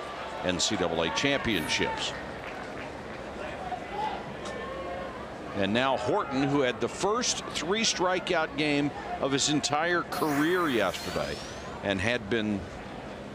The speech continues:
in a horrible slump for one game only. It's amazing how one game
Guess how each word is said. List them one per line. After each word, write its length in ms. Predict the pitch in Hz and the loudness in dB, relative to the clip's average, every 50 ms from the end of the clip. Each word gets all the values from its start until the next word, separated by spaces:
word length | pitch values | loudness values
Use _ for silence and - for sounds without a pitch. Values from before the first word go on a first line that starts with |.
| - - - - - - - - - - - - - - - - - - - - - - - - - - - | -10 -10 -10 -10 -10 -10 -10 -10 -10 -10 -10 -10 -8 -8 -8 -8 -6 -8 -8 -8 -8 -8 -8 -8 -6 -2 0
in 100 | 117 110 | 2 2
a 40 | |
horrible 440 | 98 - 135 185 208 190 160 131 131 | 2 2 2 2 4 2 2 2 2
slump 360 | 123 - - 151 156 165 156 | 2 2 2 2 0 0 0
for 160 | - 135 135 120 | 0 0 0 0
one 440 | 113 113 123 147 185 226 220 196 | 2 2 2 2 2 2 0 0
game 280 | 151 156 165 151 135 113 | 0 2 2 2 4 4
only. 580 | 113 120 156 208 247 240 160 120 85 85 101 117 | 4 4 4 2 2 2 2 2 2 2 2 4
It's 420 | 113 107 107 101 117 120 - - | 4 4 4 4 2 2 2 2
amazing 420 | 131 120 135 180 202 170 160 151 | 4 4 4 4 2 2 2 0
how 180 | 127 131 135 135 | 2 2 2 2
one 420 | 120 113 117 131 151 165 156 135 | 2 2 2 2 2 2 0 0
game 520 | 117 113 120 151 190 202 156 104 92 104 | 2 2 4 4 4 2 2 2 2 0